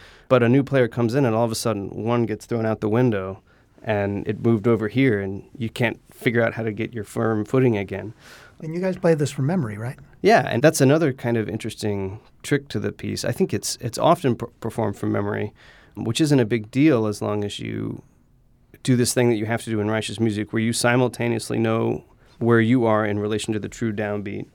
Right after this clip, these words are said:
Speaker 1: and you play in such a way that you imply that the downbeat could be somewhere else.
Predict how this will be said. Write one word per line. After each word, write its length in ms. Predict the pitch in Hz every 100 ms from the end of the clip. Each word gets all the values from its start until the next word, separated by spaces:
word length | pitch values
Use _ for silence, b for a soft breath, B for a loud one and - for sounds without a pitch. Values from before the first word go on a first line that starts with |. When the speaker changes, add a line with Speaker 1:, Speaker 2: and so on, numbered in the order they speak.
| _ _ -
Speaker 1:
and 520 | 135 123 104 98 101 _ b b b b b b b
you 120 | - 113
play 240 | - 127
in 100 | 120
such 200 | 113 -
a 40 |
way 120 | 104 101
that 160 | 101
you 140 | 92 110
imply 320 | 101 113 107
that 80 | 101
the 100 | 95
downbeat 400 | 101 98 98 -
could 160 | 98
be 80 | 92
somewhere 340 | - 101 92
else. 460 | 85 87 113 - -